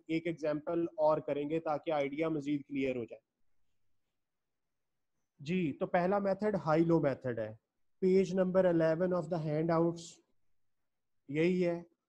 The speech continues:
cost estimation और cost फोरकास्ट। ये सारी कहानी मैं आपको सुना चुका हूँ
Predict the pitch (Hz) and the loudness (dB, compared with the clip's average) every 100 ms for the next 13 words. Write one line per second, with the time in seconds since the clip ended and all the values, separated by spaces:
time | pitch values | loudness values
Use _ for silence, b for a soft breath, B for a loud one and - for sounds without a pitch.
0 | _ - 190 175 175 185 185 180 - - | _ -2 2 2 4 2 0 -4 -14 -14
1 | - 196 180 160 - - 202 190 185 175 | -4 -2 -2 -4 -14 -16 -4 -2 0 2
2 | 170 165 165 180 180 180 175 165 165 170 | 2 0 -2 -2 -2 -2 -6 -4 0 0
3 | 165 - 160 160 165 165 - - - 156 | -2 -2 0 2 2 0 -6 -14 -6 -4
4 | 143 156 139 113 107 - - - _ _ | -4 -4 -4 -4 -8 -16 -20 -20 _ _
5 | _ _ _ _ _ _ _ _ _ _ | _ _ _ _ _ _ _ _ _ _
6 | _ 160 180 175 170 180 185 170 170 170 | _ -2 0 0 -2 -2 -2 0 2 2
7 | 156 165 165 160 147 147 143 127 110 | 0 -4 -6 -4 -2 -4 -6 -6 -6